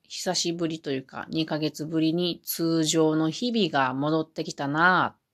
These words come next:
ぁと感じて、そしてさらに先ほどのように、あったかくてポッカポカした日だったんでね、とても幸せを感じた一日でした。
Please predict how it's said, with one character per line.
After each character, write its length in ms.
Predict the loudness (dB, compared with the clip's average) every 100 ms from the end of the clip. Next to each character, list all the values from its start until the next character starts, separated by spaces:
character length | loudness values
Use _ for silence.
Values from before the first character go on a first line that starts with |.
| _
ぁ 20 | -4
と 140 | -4
感 420 | -2 -4 -2 -4
じ 180 | -6 -12
て、 320 | -10 -8 -8 _ _ -20 -20 -10
そ 180 | -4
し 80 | -2
て 140 | -2 -4
さ 160 | 2
ら 160 | 4 4
に 280 | 4 0 0
先 300 | -4 -8 -4
ほ 140 | -2
ど 100 | -2
の 140 | 0
よ 180 | 0 0
う 40 | 0
に、 340 | -2 -2 -8 _ _
あ 140 | -6 -6
っ 100 | -6 _
た 120 | -8
か 320 | -6 -2 0 0
く 100 | -4
て 120 | -8
ポ 180 | -2 -4
ッ 60 | -4
カ 140 | -8
ポ 120 | -6 -2
カ 140 | -2
し 60 | -2
た 120 | -4
日 120 | -2
だ 120 | -2
っ 100 | -2
た 140 | -2 -6
ん 120 | -4
で 140 | -4
ね、 260 | -2 -2 -6 _ _ _ _ _
と 120 | -6
て 120 | -2
も 200 | 2 2
幸 560 | 2 2 4 4 4 2
せ 160 | 0 -4
を 100 | -4
感 280 | -2 -2
じ 160 | 0 -2
た 200 | -4 -4 -6
一 280 | -6 -2
日 220 | 0 -2 -4
で 140 | -2
し 100 | -2
た。 240 | -2 -6